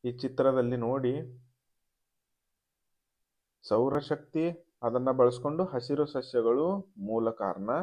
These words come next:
ಆಗಿವೆ. ಮೂಲಗಳು ಎಂಬುದನ್ನು ರೇಖಾಚಿತ್ರ. ಮೂಲಗಳು ಯಾಕಾಗಿವೆ? ಇದನ್ನ ತಿಂದು ಸಸ್ಯಾಹಾರಿ ಬದುಕ್ತವೆ, ಸಸ್ಯಾಹಾರಿಗಳನ್ನ ತಿಂದು ಮಾಂಸಾಹಾರಿ ಬದುಕ್ತವೆ.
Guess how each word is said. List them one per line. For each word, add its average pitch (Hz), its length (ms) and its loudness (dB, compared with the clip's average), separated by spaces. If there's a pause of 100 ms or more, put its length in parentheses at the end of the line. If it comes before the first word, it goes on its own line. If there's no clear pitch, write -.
(260)
ಆಗಿವೆ. 87 460 -8
ಮೂಲಗಳು 98 540 -4
ಎಂಬುದನ್ನು 95 500 -6
ರೇಖಾಚಿತ್ರ. 92 580 -10
ಮೂಲಗಳು 101 460 -2
ಯಾಕಾಗಿವೆ? 101 720 -4 (500)
ಇದನ್ನ 123 300 0
ತಿಂದು 120 320 -2
ಸಸ್ಯಾಹಾರಿ 127 400 0
ಬದುಕ್ತವೆ, 131 480 -2
ಸಸ್ಯಾಹಾರಿಗಳನ್ನ 113 600 -2
ತಿಂದು 104 280 -12
ಮಾಂಸಾಹಾರಿ 104 440 -2
ಬದುಕ್ತವೆ. 127 760 -6